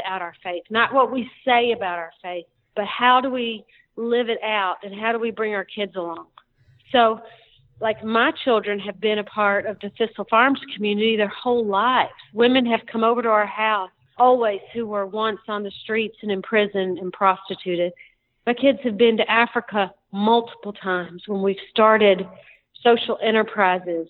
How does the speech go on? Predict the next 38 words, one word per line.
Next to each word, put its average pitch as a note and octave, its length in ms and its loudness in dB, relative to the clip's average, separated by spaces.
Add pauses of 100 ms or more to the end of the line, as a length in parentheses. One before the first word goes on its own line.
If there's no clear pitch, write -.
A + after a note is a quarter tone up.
(120)
and F3+ 520 -6 (500)
when F#3+ 240 0
we've F#3+ 380 0
gone G#3 280 4
to G#3 100 0
visit G#3 500 2
women G#3 340 2
who F#3+ 420 -2
are F#3+ 180 -2 (120)
survivors F#3 760 0
of - 120 -20
trafficking, F#3+ 580 -2
addiction, F#3 400 -4
and F3+ 100 -2
prostitution. F#3+ 920 0 (1160)
And A#3 140 4
I A3+ 80 4
know B3+ 400 4
it's - 200 2
had F#3+ 180 -10
an F#3 100 -10
impact. F3 500 -12
So G#3+ 60 -4
my G3+ 160 2
oldest C#4 460 2
now F#3 240 -2
is F3+ 60 -12 (200)
twenty-five G3 560 -2
years F3+ 180 -8
old, G#3 320 -2 (440)
and F#3 500 -2 (140)
he A#3 180 2
is G3+ 340 2 (180)
a F#3+ 160 -4 (140)
singer A#3 280 4
and G3 100 2
a F#3 60 -2 (100)
songwriter F#3 640 0